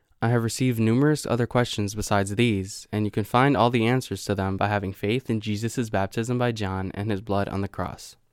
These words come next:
Now everyone who believes in Jesus can receive the Holy Spirit, which God promised to pour out on all of the last days.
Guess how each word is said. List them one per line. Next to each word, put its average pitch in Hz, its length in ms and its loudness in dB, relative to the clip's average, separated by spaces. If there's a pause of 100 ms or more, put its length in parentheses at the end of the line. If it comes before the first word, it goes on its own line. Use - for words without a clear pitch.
(1120)
Now 135 220 2
everyone 147 380 4
who 147 100 4
believes 120 340 2
in 110 100 2
Jesus 110 460 2
can 107 180 -2
receive 135 300 -4
the 117 120 2
Holy 98 200 2
Spirit, 98 480 -6 (220)
which - 240 -4
God 110 240 2
promised 120 400 0
to 104 80 -4
pour 107 240 0
out 110 320 0
on 101 100 -2
all 104 220 -2
of 98 80 -4
the 101 60 -4
last 95 300 -4
days. 110 440 -6